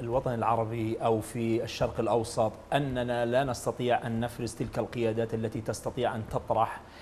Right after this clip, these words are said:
النموذج أو الخطط الاستراتيجية التي نريدها نحن ولا يريدها لنا الغرب.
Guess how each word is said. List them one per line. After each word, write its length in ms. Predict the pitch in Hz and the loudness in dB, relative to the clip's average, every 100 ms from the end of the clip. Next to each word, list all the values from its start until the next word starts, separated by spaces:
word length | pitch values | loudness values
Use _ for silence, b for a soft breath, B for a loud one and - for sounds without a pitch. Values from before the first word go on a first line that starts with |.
| B B - | B B 2
النموذج 800 | 127 123 120 127 127 120 120 113 117 | 2 2 0 0 0 4 4 4 2
أو 100 | 113 | 0
الخطط 340 | - - 117 | 0 0 0
الاستراتيجية 680 | 120 - 123 110 113 123 117 | -2 -2 -2 -2 -2 0 2
التي 360 | 117 120 123 | 2 2 0
نريدها 500 | 117 117 123 113 113 | 0 0 0 0 0
نحن 280 | 113 123 123 | 0 -2 -2
ولا 300 | 117 123 127 | 0 2 4
يريدها 680 | 113 113 123 117 110 117 123 - B B | 2 2 -2 -2 0 2 0 -4 B B
لنا 240 | 117 120 | 0 2
الغرب. 300 | 101 95 107 | 2 2 0